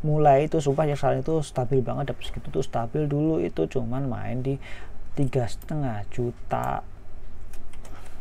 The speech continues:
Tiga setengah juta, coy. Bayangin aja, segitu seratus tujuh puluh lima ribu. Tapi waktunya singkat.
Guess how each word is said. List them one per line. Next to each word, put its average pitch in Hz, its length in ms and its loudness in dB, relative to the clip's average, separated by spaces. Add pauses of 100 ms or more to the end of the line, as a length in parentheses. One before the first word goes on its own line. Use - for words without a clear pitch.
(760)
Tiga 143 320 -4
setengah 127 400 -4
juta, 127 320 -2
coy. 113 560 -6 (2250)
Bayangin 131 400 2
aja, 120 800 -2
segitu 139 480 4
seratus 139 400 0
tujuh 147 160 0
puluh 160 320 0
lima 160 160 0
ribu. 165 640 0 (840)
Tapi 151 640 0
waktunya 123 560 0
singkat. 160 800 0